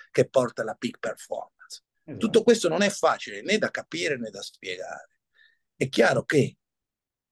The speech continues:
Speaker 1: se uno ha questa esperienza, poi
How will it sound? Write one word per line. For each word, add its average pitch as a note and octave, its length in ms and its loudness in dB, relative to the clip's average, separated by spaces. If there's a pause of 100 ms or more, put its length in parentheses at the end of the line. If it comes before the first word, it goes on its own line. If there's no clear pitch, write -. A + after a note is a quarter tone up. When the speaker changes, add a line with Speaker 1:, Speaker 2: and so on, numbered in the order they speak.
(140)
Speaker 1:
se - 300 0
uno E3+ 320 2
ha B2 300 0
questa - 280 -10
esperienza, C3 840 -2
poi D3 420 0